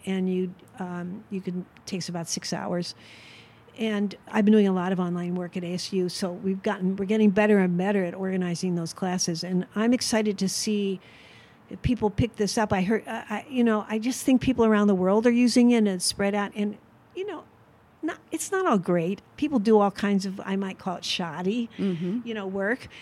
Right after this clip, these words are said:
Speaker 1: but, and a lot of confusion. I hope the new book straightens out some of the confusions, 'cause there's some frequently misapplied <laughs> things that happen. But, and this course, this course would help.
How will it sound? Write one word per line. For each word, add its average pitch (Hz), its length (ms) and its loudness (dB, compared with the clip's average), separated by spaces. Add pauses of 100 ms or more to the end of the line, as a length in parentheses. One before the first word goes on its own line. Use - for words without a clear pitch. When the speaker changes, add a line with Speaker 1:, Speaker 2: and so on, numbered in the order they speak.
(120)
Speaker 1:
but, 247 200 0 (420)
and 214 140 2
a 185 40 -2
lot 233 300 -4
of 214 80 0
confusion. 180 640 -2 (200)
I 208 60 2
hope 294 320 0
the 220 100 6
new 196 160 8
book 175 300 -4 (260)
straightens 190 600 -4
out 180 300 -6 (180)
some 196 300 -6
of 180 60 -6
the 160 80 -8
confusions, 170 720 -4 (360)
'cause 196 140 -8
there's 214 160 -2
some 185 380 -4
frequently 202 960 0 (460)
misapplied 240 920 0
<laughs> - 40 -20
things 233 320 -4
that 208 140 -8
happen. 185 340 -6 (600)
But, - 140 2 (640)
and 233 240 -2
this 277 160 -2
course, - 300 -10
this 220 160 -2
course 185 240 -4
would 165 100 -6
help. 170 240 -6